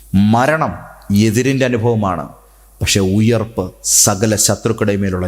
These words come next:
ജയമാണ്. ആമേൻ. ഇതിലേക്ക് ഇറങ്ങുമ്പോൾ നൂറെതിരുകൾ കാണും, ഇതിലേക്ക് പോകുമ്പോൾ നൂറ് പ്രശ്നങ്ങൾ കാണും, പക്ഷേ ഇതിൽ മുങ്ങി പൊന്തിക്കഴിഞ്ഞാൽ പിന്നെ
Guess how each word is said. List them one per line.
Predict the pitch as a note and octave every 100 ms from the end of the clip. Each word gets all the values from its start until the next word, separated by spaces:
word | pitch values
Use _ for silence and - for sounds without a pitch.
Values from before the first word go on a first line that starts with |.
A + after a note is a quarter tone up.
| F2+
ജയമാണ്. | G2 G#2 G#2 G2 D#2 D#2+ - - F3+
ആമേൻ. | A2 B2+ D3 - _ _ _
ഇതിലേക്ക് | G2 A2 A#2 A#2+ A#2
ഇറങ്ങുമ്പോൾ | C3+ C#3+ C3+ C3
നൂറെതിരുകൾ | C#3 D3+ C#3 D3 D#3+ D#3 C3
കാണും, | G#2 G2 F2+ _ _ _
ഇതിലേക്ക് | A#2 D3+ D#3+ E3
പോകുമ്പോൾ | D#3+ E3 E3+ D#3 C#3
നൂറ് | D3+ E3+ D#3+
പ്രശ്നങ്ങൾ | D3 - F3 F3 E3 A2+
കാണും, | F#2 F#2 - - _
പക്ഷേ | G#2 - A#2+
ഇതിൽ | A2 A2 A2+
മുങ്ങി | C3 C3 A#2+
പൊന്തിക്കഴിഞ്ഞാൽ | B2 B2+ C3+ A#2+ G2+ G2+ E2 D#2 - - - - - - - - - - - - - -
പിന്നെ | G2+ G2